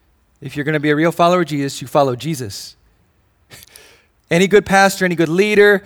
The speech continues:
is going to point you to Christ. He's the hero, not that leader,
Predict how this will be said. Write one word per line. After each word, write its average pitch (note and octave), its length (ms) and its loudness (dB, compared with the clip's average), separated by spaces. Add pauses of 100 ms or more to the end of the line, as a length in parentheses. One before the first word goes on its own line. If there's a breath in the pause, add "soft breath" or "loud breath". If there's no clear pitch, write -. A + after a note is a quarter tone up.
(180 loud breath)
is C#3 100 -8
going F#3 260 0
to A3 120 -10
point F#3+ 400 -4
you F3+ 140 -4
to F3+ 400 -4 (280 soft breath)
Christ. - 720 -10 (1000)
He's F3 360 -2
the G3+ 120 0
hero, F3+ 720 0 (1040)
not C3+ 220 -2
that D#3 440 -2
leader, E3+ 640 0